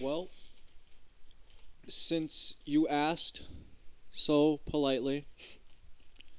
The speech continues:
like you said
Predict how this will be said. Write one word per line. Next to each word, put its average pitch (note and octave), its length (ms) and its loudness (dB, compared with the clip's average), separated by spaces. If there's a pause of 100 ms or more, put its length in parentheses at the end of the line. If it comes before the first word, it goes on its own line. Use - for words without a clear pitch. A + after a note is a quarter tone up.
(2250)
like D#3 220 6
you F3+ 80 2
said D3+ 380 2